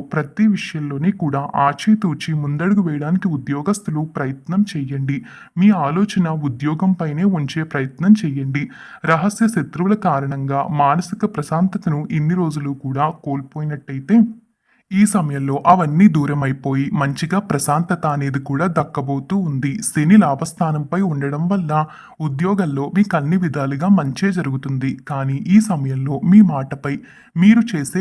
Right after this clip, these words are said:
పనిపైన మాత్రమే మీ జీవితం ఆధారపడి ఉంటుంది. కష్టపడి పని చేయాలి, నిజాయితీగా పని చేయాలి. ఎదుటి వ్యక్తులు ఎవరైనా ఏదైనా తప్పుడు మార్గంలో వెళ్ళమని చెప్పినా కూడా దాన్ని మీరు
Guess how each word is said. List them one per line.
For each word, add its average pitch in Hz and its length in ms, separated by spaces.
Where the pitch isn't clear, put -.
పనిపైన 180 480
మాత్రమే 139 600
మీ 190 160
జీవితం 139 360
ఆధారపడి 156 580
ఉంటుంది. 135 460
కష్టపడి 190 440
పని 151 260
చేయాలి, 135 520
నిజాయితీగా 170 720
పని 151 240
చేయాలి. 135 440
ఎదుటి 160 340
వ్యక్తులు 214 320
ఎవరైనా 143 360
ఏదైనా 180 420
తప్పుడు 185 360
మార్గంలో 139 460
వెళ్ళమని 165 500
చెప్పినా 147 360
కూడా 139 200
దాన్ని 180 320
మీరు 208 200